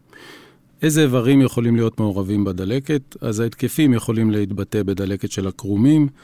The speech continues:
למשל קרום הריאה, קרום הבטן, הפריטונאום, קרום הלב, פריקארד, מה שנקרא. זה יכול להיות, אה, להתבטא בדלקת מפרקים,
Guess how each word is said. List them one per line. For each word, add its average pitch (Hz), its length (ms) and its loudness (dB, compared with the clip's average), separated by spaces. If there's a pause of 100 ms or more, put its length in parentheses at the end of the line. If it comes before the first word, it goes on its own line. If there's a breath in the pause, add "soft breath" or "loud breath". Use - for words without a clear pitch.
(320 soft breath)
למשל 101 440 -4 (260)
קרום 101 340 -4
הריאה, 101 800 -4 (160)
קרום 107 320 -2
הבטן, 107 460 -2
הפריטונאום, 95 840 -2 (260)
קרום 107 300 0 (560)
הלב, 113 540 -2
פריקארד, 110 500 -4
מה 113 100 -4
שנקרא. 104 420 -10 (720 loud breath)
זה 127 100 0
יכול 139 220 0
להיות, 131 300 2
אה, 127 60 2 (360)
להתבטא 107 480 -2
בדלקת 101 480 -2
מפרקים, 127 680 0